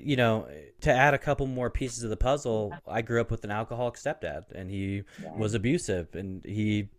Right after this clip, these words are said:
Speaker 1: would throw bottles and, you know, th-, the things like that. So I had to have a moment at, at about nine years old where I just said, "You lay your hand on my mom again, <laughs> and, and you, it'll be the last time you ever do it."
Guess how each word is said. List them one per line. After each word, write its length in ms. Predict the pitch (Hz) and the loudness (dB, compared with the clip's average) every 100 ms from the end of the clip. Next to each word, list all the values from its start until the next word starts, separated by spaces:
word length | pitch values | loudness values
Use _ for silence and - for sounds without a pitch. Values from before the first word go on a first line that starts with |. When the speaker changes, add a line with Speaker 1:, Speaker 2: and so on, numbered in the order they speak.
| - | -10
Speaker 1:
would 120 | 113 | -10
throw 480 | - - 113 120 120 | -8 0 2 2 0
bottles 640 | 110 113 139 139 107 90 98 | 0 0 2 0 -2 -2 -4
and, 260 | 95 92 | -4 -8
you 140 | - 113 | -4 0
know, 100 | 107 | 0
th-, 200 | 131 107 | 0 0
the 140 | 131 | 0
things 260 | 120 165 139 | 2 2 6
like 160 | 135 - | 4 6
that. 220 | 165 175 | 6 6
So 180 | 131 127 | 4 4
I 80 | |
had 160 | 165 156 | 4 4
to 80 | 127 | 4
have 420 | 131 123 113 - - | 4 4 4 -2 -8
a 100 | 117 | -2
moment 420 | 107 117 143 120 | 4 4 6 4
at, 160 | 117 - - | 4 2 0
at 80 | |
about 240 | 113 120 98 | 4 4 4
nine 260 | 117 127 | 0 0
years 220 | 117 107 113 | -2 -2 2
old 240 | 139 127 | 2 4
where 120 | 110 | 4
I 100 | 117 | 4
just 160 | 120 - | 2 -2
said, 300 | 110 101 98 | 0 0 -2
"You 160 | 127 139 | 0 4
lay 160 | 123 | 6
your 120 | 113 110 | 6 4
hand 200 | 120 110 | 2 2
on 80 | |
my 80 | 107 | 2
mom 240 | 104 101 92 | 0 0 -2
again, 340 | 92 143 156 | 0 4 4
<laughs> 40 | 170 | 4
and, 400 | 151 156 117 107 - - | 2 0 -2 -8 -16 -8
and 240 | 98 135 | -4 -4
you, 100 | 107 85 | -4 -4
it'll 140 | 120 | 0
be 80 | 117 | 2
the 80 | 107 | 4
last 260 | 110 107 - | 4 2 0
time 220 | 123 110 | 0 2
you 100 | 107 | 0
ever 160 | 95 | 0
do 220 | 87 120 123 | 2 2 2
it." 160 | - | 0